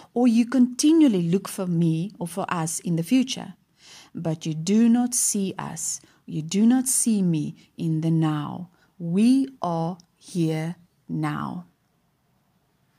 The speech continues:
Nou, ek dink die laaste ruk, baie van die leringe wat ek vir julle gebring het, dieselfde met die leringe wat C J vir julle gebring het, het ons konstant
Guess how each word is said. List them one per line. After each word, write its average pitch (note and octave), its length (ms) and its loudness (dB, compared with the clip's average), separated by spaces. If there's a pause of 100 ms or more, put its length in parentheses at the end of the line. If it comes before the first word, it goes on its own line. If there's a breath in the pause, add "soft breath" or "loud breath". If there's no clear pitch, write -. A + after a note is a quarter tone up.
(880 soft breath)
Nou, F#3 160 -4
ek G3 160 -2
dink G#3+ 320 0
die G3+ 200 -2
laaste F#3+ 500 0
ruk, F3+ 300 -4
baie E3 440 -2
van G#3 160 -4
die G3 80 -2
leringe G3 380 -2
wat F#3+ 140 -8
ek G3 160 -8
vir F#3+ 120 -8
julle F#3+ 120 -6
gebring F#3 300 -6
het, F#3 80 -6
dieselfde F3 540 -4
met F3 160 -4
die D#3+ 80 -6
leringe D#3+ 360 -2
wat F3 200 -6
C F#3+ 160 -6
J F3 200 -6
vir F3 140 -10
julle F3 100 -8
gebring E3+ 340 -8
het, E3+ 140 -8 (920 soft breath)
het E3+ 100 -8
ons F3+ 180 -2
konstant G#3+ 960 -4